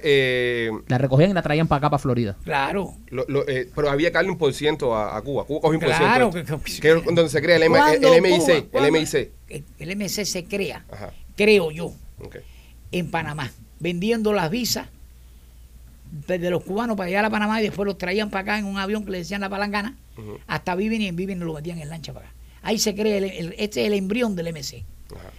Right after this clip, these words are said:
Speaker 3: Después la cosa se traba y se complica.
Speaker 1: Para las personas que no saben qué cosa es el M I C, yo, yo he tenido la
Speaker 3: No,
Speaker 1: oportunidad de
Speaker 3: no,
Speaker 1: leer su libro, ya he
Speaker 3: eh,
Speaker 1: podido.
Speaker 3: me, yo creo que quiere decir moneda convertible, algo así.
Speaker 1: Ok.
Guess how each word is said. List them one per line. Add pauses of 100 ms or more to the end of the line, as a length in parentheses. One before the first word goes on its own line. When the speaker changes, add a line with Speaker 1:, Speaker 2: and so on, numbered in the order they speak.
Speaker 3:
Después
la
cosa
se
traba
y
se
complica.
Speaker 1:
Para
las
personas
que
no
saben
qué
cosa
es
el
M
I
C,
yo,
yo
he
tenido
la
Speaker 3:
No,
Speaker 1:
oportunidad
de
Speaker 3:
no,
Speaker 1:
leer
su
libro,
ya
he
Speaker 3:
eh,
Speaker 1:
podido.
Speaker 3:
me,
yo
creo
que
quiere
decir
moneda
convertible,
algo
así.
Speaker 1:
Ok.